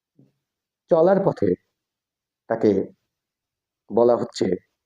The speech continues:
যে আপনার বুকে ওড়না নেই। আসলে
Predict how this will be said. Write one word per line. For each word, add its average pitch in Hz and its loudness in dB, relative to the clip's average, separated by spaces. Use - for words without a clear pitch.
যে 107 0
আপনার 104 0
বুকে 98 -4
ওড়না 95 -2
নেই। 80 -4
আসলে 202 4